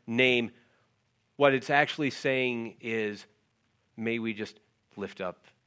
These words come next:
your name, Father. After all those things that we've seen that you are, we lift it up. We revere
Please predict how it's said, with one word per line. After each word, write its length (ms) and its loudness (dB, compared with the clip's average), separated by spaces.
your 140 -12
name, 340 -16
Father. 480 -20
After 280 -4
all 220 4
those 220 2
things 280 0
that 80 -10
we've 220 -10
seen 360 -4
that 220 -8
you 120 -6
are, 360 0
we 80 -10
lift 240 -10
it 80 -12
up. 140 -20
We 120 0
revere 800 -4